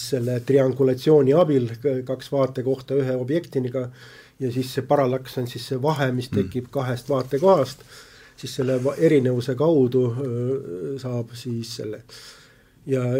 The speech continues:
Speaker 1: silmas on see liikumise parallaks on see, et sa oled kahes äärmises asendis, sa näed ühte seda sama asja kahest kohast ja see kujutise nihked, mis siis tekivad, ongi nagu siis vastus või, või see ongi nagu see mõõt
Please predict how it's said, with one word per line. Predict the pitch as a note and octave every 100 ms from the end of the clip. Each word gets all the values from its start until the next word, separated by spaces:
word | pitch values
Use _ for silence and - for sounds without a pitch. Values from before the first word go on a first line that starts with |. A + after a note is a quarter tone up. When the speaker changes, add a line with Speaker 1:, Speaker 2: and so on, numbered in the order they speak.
| C3
Speaker 1:
silmas | F3+ D#3+ C3+ D3
on |
see | C3 C3+
liikumise | D3+ E3+ D3+ C3 C#3+
parallaks | C#3 C#3 C3+ C3+
on | C#3
see, | E3+ D#3+ C3+
et | C3
sa | -
oled | C3+ B2+
kahes | C#3 C3+ B2 D3
äärmises | D3+ C3 B2+ C#3+ C3
asendis, | F3+ D#3+ C3+ B2+ A#2+ -
sa | C3+ C3
näed | C#3 C3 C3+
ühte | C#3 C3+
seda | A#2+ B2+ B2
sama | C#3 C3
asja | C3+ C3+ - B2+ A#2 - - - -
kahest | - C3 B2+ -
kohast | F3 D#3+ B2 -
ja | B2+
see | B2 B2+
kujutise | D3+ D#3 C3 - B2 C3+
nihked, | F3 E3 - B2+
mis | C3 -
siis | B2
tekivad, | - C3+ C3 C3 B2+ B2 - - - - - - -
ongi | C3 A#2+ B2+
nagu | B2 A#2 A#2+
siis | A#2+ B2+ B2+
vastus | B2+ B2 A#2 -
või, | C3 C3
või | C3 C#3
see | D#3+ C3+
ongi | C3 B2+
nagu | B2 A#2+
see | C#3
mõõt | D3+ D3+ C3 -